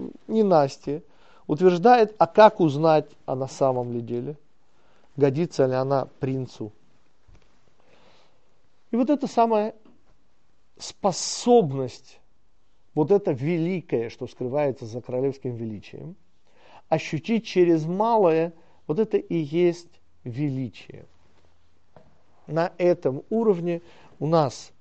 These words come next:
Верхний Иерусалим, то есть вот эта передача духовной энергии вниз. Дальше будут жернова, наносито, который будет это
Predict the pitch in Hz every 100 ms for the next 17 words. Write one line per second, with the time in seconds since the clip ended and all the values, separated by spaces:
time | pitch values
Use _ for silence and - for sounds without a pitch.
0 | - - 117 165 156 - 123 135 139 -
1 | 185 226 240 - - - - - - -
2 | 139 - 151 190 - - 175 160 143 170
3 | 147 - 104 - - 104 123 151 143 180
4 | 190 214 226 175 170 135 143 147 110 -
5 | 120 185 165 139 131 123 117 117 139 147
6 | 170 180 233 233 - - - - 151 165
7 | 147 147 - 175 156 123 123 - 123 120
8 | 131 127 120